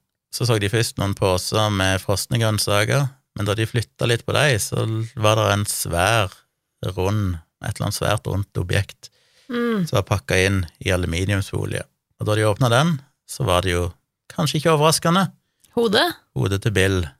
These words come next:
Speaker 1: som også var veldig forbrent. Det så ut som at det
Speaker 2: Bill?
Speaker 1: også hadde vært frityrstekt, eller frityrkokt, eller hva du kaller det.
Speaker 2: Ja, verden.
Speaker 1: Så et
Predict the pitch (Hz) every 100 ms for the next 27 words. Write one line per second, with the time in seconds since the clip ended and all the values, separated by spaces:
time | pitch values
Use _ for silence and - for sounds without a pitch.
0 | _ _ _ _ _ _ - 120 131 107
1 | 98 92 101 104 98 123 151 - - -
2 | _ _ - 107 101 98 95 92 90 87
3 | 107 104 90 90 90 90 90 85 90 92
4 | 87 90 92 - _ - - 101 - -
5 | - - 127 131 135 _ _ _ - 98
6 | 98 95 - - - - - - 92 92
7 | 95 104 131 _ _ _ _ _ _ 175
8 | 165 175 160 165 190 190 _ _ _ _
9 | _ _ _ _ _ _ - 147 156 165
10 | - 147 _